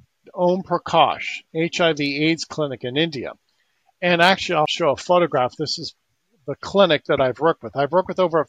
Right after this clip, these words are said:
five thousand people at this Om Prakash H I V aids clinic.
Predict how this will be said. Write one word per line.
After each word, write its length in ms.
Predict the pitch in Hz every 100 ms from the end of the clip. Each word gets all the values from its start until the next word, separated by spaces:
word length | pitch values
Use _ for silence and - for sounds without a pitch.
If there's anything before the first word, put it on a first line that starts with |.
| _ -
five 340 | 180 214 220
thousand 420 | 208 185 175 175
people 380 | - 170 135 127
at 80 | 131
this 220 | 143 -
Om 220 | 170 175
Prakash 720 | 175 180 - 147 135 135 - - _ _ _ 156
H 240 | 156 -
I 140 | 156
V 400 | 147 143 139 147
aids 160 | 156 -
clinic. 360 | - 139 117